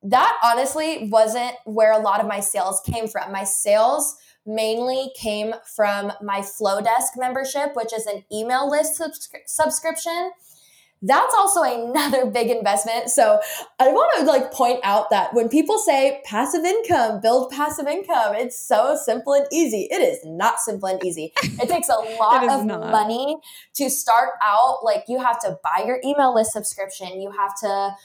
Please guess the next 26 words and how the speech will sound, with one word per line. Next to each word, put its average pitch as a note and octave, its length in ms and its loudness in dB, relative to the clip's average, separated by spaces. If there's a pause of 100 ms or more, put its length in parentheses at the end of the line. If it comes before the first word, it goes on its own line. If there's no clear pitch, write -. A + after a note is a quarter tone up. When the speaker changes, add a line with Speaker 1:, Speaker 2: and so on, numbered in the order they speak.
(220)
Speaker 1:
buy F#3+ 480 0
the A3 100 -2
Kajabi B3+ 600 0
subscription. G#3+ 760 -6
You G3 100 -6
have E3 180 -6
to - 80 -16
have E3 160 -6
your A3+ 120 -8
Canva B3 420 -4
Pro B3+ 220 4
account. A#3 380 -2 (100)
You A3+ 80 -4
have A#3+ 240 4
to A#3 240 2 (260)
make A#3+ 240 2
a A3 60 6
whole B3 400 2
nother, C4 460 0 (300)
like, G#3 380 -2 (100)
tab C4 600 2
or C#4 180 2
website, A#3+ 480 0
I G3+ 80 -4
don't G3 120 -8
know, F3 180 -6